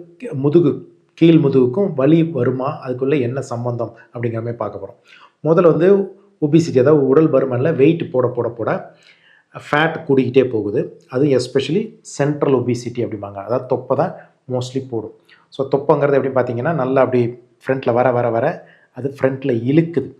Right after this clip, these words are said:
So அதனால என்ன ஆகும்னா, center of gravity, நம்ம உடம்புக்கு வந்து மையப்பகுதிங்கிறது அது மாறிடும்.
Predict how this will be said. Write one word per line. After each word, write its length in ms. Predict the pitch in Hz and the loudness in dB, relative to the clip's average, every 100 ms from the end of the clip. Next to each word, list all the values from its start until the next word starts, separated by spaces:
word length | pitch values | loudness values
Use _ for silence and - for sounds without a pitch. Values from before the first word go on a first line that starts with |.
| _ _ _ - | _ _ _ -2
So 100 | 139 | 0
அதனால 240 | 139 190 | 2 4
என்ன 260 | 151 175 185 | 4 4 2
ஆகும்னா, 180 | 139 | 0
center 400 | 165 - 190 - | 0 0 0 2
of 140 | 185 147 | 0 2
gravity, 440 | 135 135 131 123 | 2 2 2 -2
நம்ம 200 | 113 123 | -2 2
உடம்புக்கு 380 | 127 175 175 135 | 2 2 0 0
வந்து 180 | 139 190 202 - - _ | 0 0 -2 -6 -20 _
மையப்பகுதிங்கிறது 840 | 135 175 202 156 147 156 160 123 165 | 0 2 2 2 4 4 4 4 4
அது 100 | 180 123 | 2 0
மாறிடும். 460 | 131 151 135 104 | 2 4 2 0